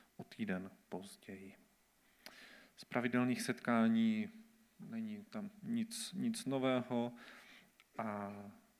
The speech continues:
narozeniny máme malého Patrika, Jirku, Bohuše, Báru, Terku, Elišku, Martinu, takže všem můžete pogratulovat a dát jim hobla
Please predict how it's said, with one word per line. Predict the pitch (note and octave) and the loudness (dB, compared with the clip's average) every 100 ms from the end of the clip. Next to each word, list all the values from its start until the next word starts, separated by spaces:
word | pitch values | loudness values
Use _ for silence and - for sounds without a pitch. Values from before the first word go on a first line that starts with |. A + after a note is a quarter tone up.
| _ _ - | _ _ -10
narozeniny | G#2+ A2 A2 C3 B2 B2+ B2 B2 B2 A#2+ A#2 A2+ A#2 | -2 2 4 4 4 2 2 2 4 4 2 -2 -6
máme | G#2+ G2+ F#2+ - | -4 -4 -6 -6
malého | A#2 G#2+ G#2+ | -2 -2 0
Patrika, | - D3+ C#3 C3 - B2 | 0 0 0 -4 2 4
Jirku, | A#2+ B2+ A2+ - - A#2+ A2+ G#2+ A2 | 6 4 2 -8 0 4 4 2 0
Bohuše, | B2 A#2 A2+ - A2 | -2 -2 -2 -2 0
Báru, | G#2 A2 G#2+ G#2 - | 2 2 2 -2 -4
Terku, | G#2 G#2 - - F#2+ F#2+ - - - - - | -2 -2 -4 -4 -4 -4 -14 -20 -20 -18 -6
Elišku, | G#2+ G2+ - - | -4 -2 -6 -6
Martinu, | G2 - - D3 D3 D#3 E3 - - - | -4 -4 -4 -4 -2 -4 -6 -12 -20 -14
takže | G#2 G#2 | -8 -8
všem | - A2 G#2 G2+ G2+ | -4 -2 -2 -4 -6
můžete | A2+ G#2+ G#2 | -4 -4 -6
pogratulovat | G#2 G2+ G#2+ G2+ G#2 G2+ G2 G2 | -6 -4 -4 -4 -6 -4 -4 -6
a | |
dát | F#2+ F#2 G2 | -6 -6 -6
jim | F#2 | -8
hobla | - G3+ F#3+ F#2+ F2+ | -6 -6 -6 -6 -8